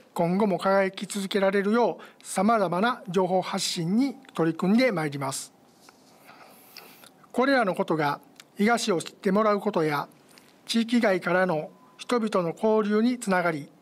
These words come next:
関係する企業人の交流の場として伊賀市が位置づけ、えー、伊賀市が位置していけるよう産業集積を図っていきます。産業用地につきましては、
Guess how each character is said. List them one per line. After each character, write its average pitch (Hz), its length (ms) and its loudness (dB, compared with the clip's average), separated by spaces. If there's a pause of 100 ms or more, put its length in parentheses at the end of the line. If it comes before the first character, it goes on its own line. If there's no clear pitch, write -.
(580)
関 208 240 0
係 196 160 2
す 190 120 -2
る 185 240 2 (140)
企 214 160 0
業 196 180 4
人 170 200 0
の 165 240 -2 (120)
交 208 320 2
流 202 140 2
の 196 80 4
場 202 140 2
と 180 100 -6
し - 80 -4
て 226 240 -2 (500)
伊 190 120 -2
賀 214 100 2
市 214 100 -4
が 185 220 0
位 185 60 -16
置 180 160 -4
づ 170 120 -6
け、 208 360 0 (400)
え 175 320 -6
ー、 190 40 -6
伊 185 40 -2
賀 208 120 2
市 208 100 -4
が 214 240 0
位 180 40 -16
置 175 160 -4
し - 80 -2
て 226 140 2
い 214 60 -2
け 220 120 2
る 214 100 2
よ 214 320 0
う - 40 -18
産 202 220 -2
業 165 160 0
集 196 200 -2
積 190 220 -2
を 254 200 -2
図 185 220 -4
っ - 60 0
て 254 180 -2
い 180 60 -2
き 175 80 -4
ま 143 140 -2
す。 - 200 -10 (1300)
産 277 300 2
業 269 160 4
用 262 180 4
地 185 100 -4
に 151 80 -4
つ - 100 -6
き 175 100 -4
ま 202 120 2
し - 100 -4
て 185 120 0
は、 147 240 -2